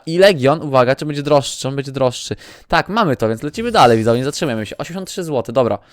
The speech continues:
Osiemdziesiąt trzy złote, też jedna droższa bitwa na cztery, jedna droższa skrzynka na cztery.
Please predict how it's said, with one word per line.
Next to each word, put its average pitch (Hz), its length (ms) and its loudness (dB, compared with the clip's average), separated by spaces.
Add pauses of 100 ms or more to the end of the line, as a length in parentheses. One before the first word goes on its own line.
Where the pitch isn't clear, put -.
(360)
Osiemdziesiąt 160 420 -8
trzy 170 160 -8
złote, 120 340 -4
też - 180 -6
jedna 139 160 -8
droższa 135 320 -8
bitwa 139 280 -8
na 143 80 -4
cztery, - 320 -6 (100)
jedna 123 260 -8
droższa 127 300 -8
skrzynka 131 340 -10
na 131 80 -10
cztery. 123 360 -4